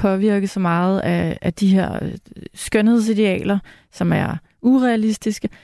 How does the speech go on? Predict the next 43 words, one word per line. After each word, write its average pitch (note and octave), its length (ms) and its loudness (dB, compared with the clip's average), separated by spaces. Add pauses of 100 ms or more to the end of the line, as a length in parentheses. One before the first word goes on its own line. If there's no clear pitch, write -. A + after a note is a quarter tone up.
(280)
handler G#3+ 300 2
det G3+ 80 -2
ikke A#3+ 120 0
lige B3 100 -2
så B3 100 -4
meget G3+ 400 2
om - 120 -4
at F#3+ 80 -2
sætte - 380 -4
ind - 280 -2 (340)
ekstremt - 560 -6
tidligt? B3+ 540 0 (100)
Altså, F3 260 -2 (680)
det G#3 80 2
er G3+ 40 4
jo G3 120 2
ikke B3 220 0
først G3 380 -2
i G3 40 -8
teenageårene, G#3+ 800 0
man F3 260 0
skal - 160 -12
begynde F#3 460 0
at, - 180 -2 (180)
at F3 60 -4
fortælle - 480 -2
dem, G3 280 2
øh, E3 540 0 (1500)
deres E3+ 340 0
værd. F#3 380 -2
Altså, F#3 180 -2
jeg F#3 140 0
tænker, G#3+ 280 0
det G#3+ 100 -2
er G3+ 40 2
noget, G3 180 2
du G#3 60 0
har F#3 140 2
gjort, F#3+ 320 -2
siden G3 280 0
hun F3+ 140 4
var E3 60 0
lille. G#3 420 2